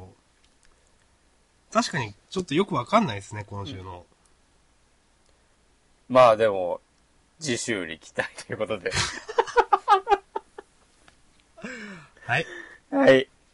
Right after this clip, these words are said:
Speaker 2: うん。あの、私としてはもういいかなっていう。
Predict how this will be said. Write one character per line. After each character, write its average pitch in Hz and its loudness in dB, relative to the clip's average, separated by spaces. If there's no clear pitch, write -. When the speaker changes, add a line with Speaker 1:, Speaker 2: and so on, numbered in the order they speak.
Speaker 2:
う 110 -20
ん。 101 -20
あ 196 -4
の、 180 -4
私 196 -8
と 190 -6
し - -12
て - -8
は 165 -6
も 147 -8
う 139 -8
い 139 -8
い 131 -14
か 113 -12
な 98 -12
っ - -20
て - -18
い 80 -18
う。 73 -20